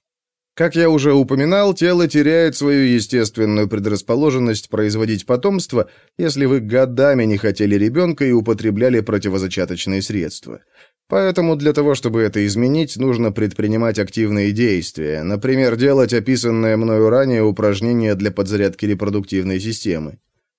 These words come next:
Ещё одним существенным фактором бесплодия у женщин является стресс. Виноваты тут не только переполненные адреналином животные продукты, но и тот факт, что организм сам вырабатывает адреналин, находясь в стрессовом состоянии.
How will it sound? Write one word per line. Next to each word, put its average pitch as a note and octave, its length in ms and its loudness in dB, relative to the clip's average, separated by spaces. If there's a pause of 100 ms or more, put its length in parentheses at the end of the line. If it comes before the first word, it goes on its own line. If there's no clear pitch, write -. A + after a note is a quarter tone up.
(260)
Ещё C3+ 380 2
одним G#3 280 2
существенным F3+ 640 0
фактором D#3+ 480 0
бесплодия D3 580 2
у C3+ 100 4
женщин C#3+ 420 0
является A2 680 0
стресс. D#2+ 600 -6 (420)
Виноваты D3+ 520 2
тут C3 220 -2
не C#3 140 2
только F#3 320 2
переполненные G#2 800 2
адреналином G2+ 640 0
животные G2 540 -2
продукты, F3 560 -2
но E3+ 180 0
и D#3+ 80 0
тот D#3 220 -2
факт, F#3+ 320 -2
что - 320 0
организм C#3 580 0
сам C#3 380 0
вырабатывает A#2 640 2
адреналин, A#2+ 640 0
находясь B2+ 480 -2
в - 80 -18
стрессовом F#2 580 -4
состоянии. F2 800 -4